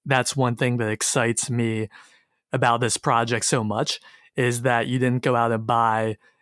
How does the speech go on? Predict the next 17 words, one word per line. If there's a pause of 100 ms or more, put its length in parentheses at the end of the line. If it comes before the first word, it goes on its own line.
(100)
a
Nissan
Leaf (120)
or
a
Chevy
Bolt (400)
or,
you
know,
a
Tesla
or
whatever
it
may
be.